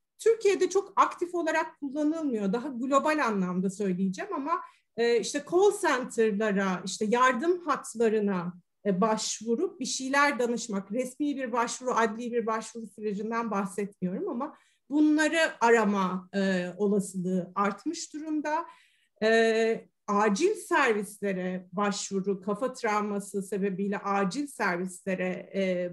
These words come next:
başvuru artmış durumda. Bu artık şiddetin en ekstrem formunda, hani biz bunu aile içerisinde saklasak, başvurmasak, yok saysak diyemeyeceğiniz artık hani, e,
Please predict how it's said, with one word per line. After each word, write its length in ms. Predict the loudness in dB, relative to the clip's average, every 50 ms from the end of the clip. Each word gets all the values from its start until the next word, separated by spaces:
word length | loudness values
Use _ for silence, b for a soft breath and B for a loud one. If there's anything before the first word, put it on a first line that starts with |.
| -4 -4
başvuru 460 | -2 -2 -4 -4 -6 -6 -6 -6 -4 -4
artmış 680 | -4 -4 -4 -6 -6 -6 -6 -6 -6 -8 -12 -8 -6
durumda. 380 | -4 -2 -2 -2 -2 -2 0 -2 -2 -2 B B B B B _
Bu 200 | 0 2 4 6
artık 360 | 6 6 6 4 2 0 0
şiddetin 720 | 0 -2 -4 -4 -4 -6 -6 -6 -6 -4 -2 -2 -2 -2 0
en 240 | 0 2 2 2 0 0
ekstrem 720 | -2 -2 -2 -6 -12 -8 -2 0 2 4 4 4 2 0
formunda, 720 | 0 0 2 4 4 4 2 0 -2 -2 -2 -4 -4 -2 -2
hani 240 | -2 -2 -4 -4
biz 220 | -6 -6 -6 -6 -6
bunu 340 | -6 -4 -4 -4 -2 0 2
aile 420 | 2 4 4 4 4 2 0 -4
içerisinde 640 | -6 -2 0 2 2 2 0 -4 -6 -4 -2 -2
saklasak, 760 | -4 -4 -4 -4 -4 -4 -4 -2 -2 -2 -2 -2 -4 -4 -4 -4 -6 -14 _ _ _ _ _ _ _ 0
başvurmasak, 1040 | 2 2 2 0 -2 -4 -4 -2 -2 0 0 -2 -2 -2 -2 -2 -2 -2 -2 -6 _ _ _ _
yok 320 | 4 6 6 6 6 4 -4
saysak 640 | -8 -4 0 2 2 2 2 0 0 0 -2 -2 0
diyemeyeceğiniz 920 | 4 4 6 6 6 6 6 4 4 4 4 2 4 4 2 0 0 0
artık 460 | 0 0 0 0 -2 -6 -10 -10 -6
hani, 320 | -4 0 0 0 0 -2 -4 b b b _ 0
e, 380 | 2 2 4 2 2 2 0